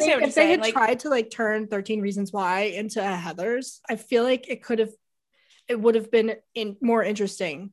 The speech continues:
Speaker 1: than what it
Speaker 2: Yeah.
Speaker 1: was.
Speaker 2: And I,
Speaker 1: Um,
Speaker 2: I agree with that because I, I agree with what you said. Like, they're like, "Okay, she's dead." And, like, now we're just gonna watch, like, fourteen fucking episodes about how everybody somehow played a role in her suicide. And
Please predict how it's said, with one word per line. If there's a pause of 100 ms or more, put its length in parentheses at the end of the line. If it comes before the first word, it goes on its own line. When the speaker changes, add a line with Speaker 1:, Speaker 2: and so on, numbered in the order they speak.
(120)
Speaker 1:
than
what
it
Speaker 2:
Yeah.
Speaker 1:
was. (800)
Speaker 2:
And
I,
Speaker 1:
Um,
Speaker 2:
I
agree
with
that
because (260)
I,
I
agree
with
what
you
said.
Like, (360)
they're
like,
"Okay,
she's
dead."
And,
like,
now
we're
just
gonna
watch,
like, (140)
fourteen
fucking
episodes
about
how (840)
everybody
somehow
played
a
role
in
her
suicide.
And